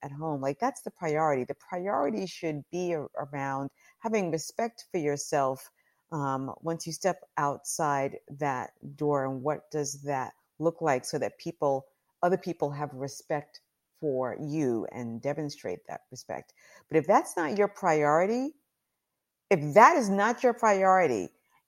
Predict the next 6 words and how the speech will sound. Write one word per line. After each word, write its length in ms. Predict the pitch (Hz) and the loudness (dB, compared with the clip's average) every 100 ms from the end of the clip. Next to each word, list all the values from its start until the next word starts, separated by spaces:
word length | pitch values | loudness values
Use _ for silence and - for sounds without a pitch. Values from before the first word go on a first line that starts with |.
| _ | _
and 460 | 170 165 160 156 160 | 0 2 2 2 4
going 300 | 190 220 226 | 8 8 8
off 220 | 196 202 - | 6 4 4
on 300 | 165 160 156 | -2 0 0
Monique 580 | 151 147 143 170 226 226 | 0 0 -2 -4 -4 -2
is, 520 | - 165 262 339 - | 2 2 2 -2 -8